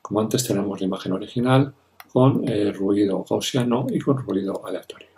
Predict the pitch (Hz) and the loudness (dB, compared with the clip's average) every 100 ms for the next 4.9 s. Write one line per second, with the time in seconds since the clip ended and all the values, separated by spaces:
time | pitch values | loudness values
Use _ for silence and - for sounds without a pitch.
0 | _ _ _ - - - _ _ _ _ | _ _ _ -8 -8 -8 _ _ _ _
1 | _ _ _ _ - 101 113 107 104 98 | _ _ _ _ -4 0 2 2 2 0
2 | - 95 104 104 113 - 95 - - - | -2 -2 0 2 0 -2 -4 -6 -10 -8
3 | - 92 117 107 90 95 92 - 98 98 | -4 -2 2 0 0 -4 -6 -8 -8 -4
4 | 107 104 95 104 131 - 135 123 | 0 0 0 -4 -4 2 4 4